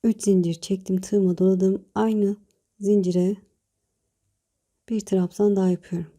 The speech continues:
Tığıma doladım, hiç zincir çekmeden bir, iki, üçüncü zincire trabzan yapıyoruz.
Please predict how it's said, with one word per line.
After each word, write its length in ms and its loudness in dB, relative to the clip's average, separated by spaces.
Tığıma 380 0
doladım, 360 2
hiç 180 -12
zincir 320 0
çekmeden 600 -2
bir, 220 2
iki, 360 -8
üçüncü 680 -4
zincire 680 2
trabzan 440 0
yapıyoruz. 600 -6